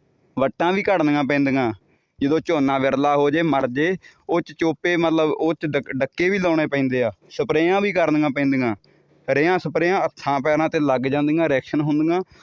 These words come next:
ਉਹ ਤੋਂ ਵੀ ਬਚਣਾ ਪੈਂਦਾ। ਉਹਨੂੰ ਕਹਿੰਦੇ ਆ ਰੀਅਲ ਖੇਤੀ। ਕੱਲੀ ਟਰੈਕਟਰ ਚਲਾ ਕੇ ਚਾਰ ਰੀਲਾਂ ਪਾ ਕੇ ਰੀਅਲ ਖੇਤੀ ਨਹੀਂ ਹੁੰਦੀ। ਪਤਾ ਨਹੀਂ ਇਹ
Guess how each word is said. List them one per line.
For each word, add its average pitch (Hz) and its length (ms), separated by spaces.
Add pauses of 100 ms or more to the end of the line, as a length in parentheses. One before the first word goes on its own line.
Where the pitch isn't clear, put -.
(180)
ਉਹ 185 260
ਤੋਂ 208 120
ਵੀ 208 80
ਬਚਣਾ 156 360
ਪੈਂਦਾ। 131 400 (340)
ਉਹਨੂੰ 170 260
ਕਹਿੰਦੇ 175 320
ਆ 175 40
ਰੀਅਲ 180 240
ਖੇਤੀ। - 400 (2500)
ਕੱਲੀ 160 280
ਟਰੈਕਟਰ 151 420
ਚਲਾ 151 300
ਕੇ 151 140
ਚਾਰ 147 300
ਰੀਲਾਂ 165 320
ਪਾ 143 180
ਕੇ 147 180
ਰੀਅਲ 165 280
ਖੇਤੀ 147 340
ਨਹੀਂ 143 220
ਹੁੰਦੀ। 127 300 (2500)
ਪਤਾ 170 240
ਨਹੀਂ 175 180
ਇਹ 175 120